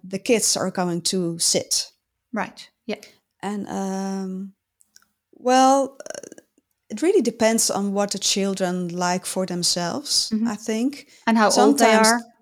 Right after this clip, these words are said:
Speaker 1: Yeah, and how old they are. Sometimes they love to be seated next to mom or dad, you
Speaker 2: Mm-hmm.
Speaker 1: know,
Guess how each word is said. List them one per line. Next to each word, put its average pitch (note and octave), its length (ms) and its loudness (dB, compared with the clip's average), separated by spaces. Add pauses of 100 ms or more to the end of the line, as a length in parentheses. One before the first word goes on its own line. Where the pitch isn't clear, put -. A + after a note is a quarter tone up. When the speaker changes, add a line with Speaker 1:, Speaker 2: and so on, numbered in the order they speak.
(160)
Speaker 1:
Yeah, B3 320 4
and G#3+ 100 0
how F#3+ 200 2
old D#3+ 300 -4
they G3+ 180 -2
are. A3 200 0
Sometimes A3 560 -2
they F#3+ 240 0
love G3+ 340 0
to G#3 100 -4
be G3 160 -4
seated F#3+ 600 -2 (540)
next F#3 280 0
to G#3+ 100 -2
mom G3 280 0
or F#3 160 2
dad, G3 340 0 (160)
you G#3+ 100 2
Speaker 2:
Mm-hmm. G3+ 100 4
Speaker 1:
know, A#3 340 0